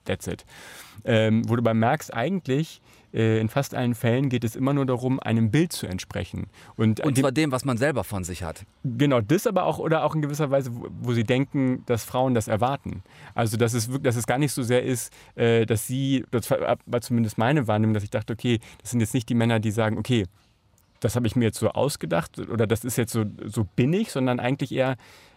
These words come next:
Speaker 1: so muss ich sein, um Erfolg zu ha-, bei Frauen zu haben.
Speaker 2: Mhm.
Speaker 1: Ähm, und das finde ich total inter-, also das hat mich wirklich überrascht, weil ich so, da, also eben, auch noch, noch, um noch mal auf diese Schablone zu sprechen zu
Speaker 2: Ja.
Speaker 1: kommen, weil ich dachte, okay,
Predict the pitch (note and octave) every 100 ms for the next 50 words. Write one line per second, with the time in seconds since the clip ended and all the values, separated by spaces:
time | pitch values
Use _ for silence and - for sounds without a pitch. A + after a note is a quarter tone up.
0 | _ - G#2 C#3+ F3 E3+ D#3+ C3+ A2+ C3
1 | C3 D#3+ F3 - - C#3+ D#3 D#3+ - _
2 | - A#2+ - A#2+ - A#2 G2+ A2 - G#2
3 | G#2 - F#2 F2 F2+ G2+ G2+ F#2+ - A#2
4 | A2+ A2+ A2+ A2+ - _ - A2 C3+ D3
5 | C3+ A2 A#2+ A2+ A2 - G#2 A2 D3 C3+
6 | - D3+ D#3 - C3 D3 D#3 - G#2 A2
7 | - A2+ G2+ - - A2+ A2+ A2 G#2+ -
8 | - - C3+ C#3 A2 - - - F#2+ A2
9 | - A2+ - - B2+ C3 - C3+ A#2+ A#2
10 | - B2 A#2 G2+ C3 A3+ - A2+ - G#2
11 | A2 C3 G#2 G#2+ G#2 A#2+ - A2+ B2+ B2